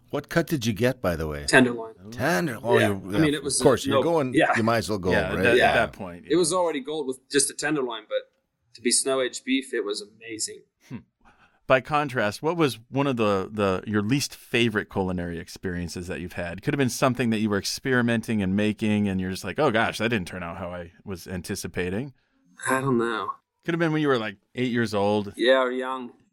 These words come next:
Speaker 2: I know something my parents used to make was, like, dandelion salad. I'm like, "I don't know about that dandelion.
Speaker 3: <laughs>
Speaker 2: That came out from the yard. I, that's not for me."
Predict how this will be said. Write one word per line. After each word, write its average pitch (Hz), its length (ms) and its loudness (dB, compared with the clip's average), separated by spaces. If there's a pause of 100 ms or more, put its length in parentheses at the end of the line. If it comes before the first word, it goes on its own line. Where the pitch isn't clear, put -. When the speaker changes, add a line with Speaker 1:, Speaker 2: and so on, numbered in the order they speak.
(220)
Speaker 2:
I 165 100 4
know 214 240 4
something 170 460 0
my 127 200 0 (180)
parents 156 380 -2
used 117 140 -4
to 120 60 -8
make 113 180 2
was, 113 120 -4
like, 113 140 4 (160)
dandelion 127 540 -2
salad. 113 420 0
I'm 107 100 -10
like, 107 220 -8 (160)
"I 151 140 2
don't 107 200 -4
know 110 200 -2
about 98 280 -8 (260)
that - 80 -2
dandelion. - 500 0
Speaker 3:
<laughs> - 20 -20
Speaker 2:
That 156 220 2
came 123 180 -2
out 117 140 -2
from 117 100 -10
the 110 100 -6
yard. 123 480 0
I, 123 120 -6 (680)
that's 170 200 2
not 196 160 2
for 165 120 0
me." 165 140 2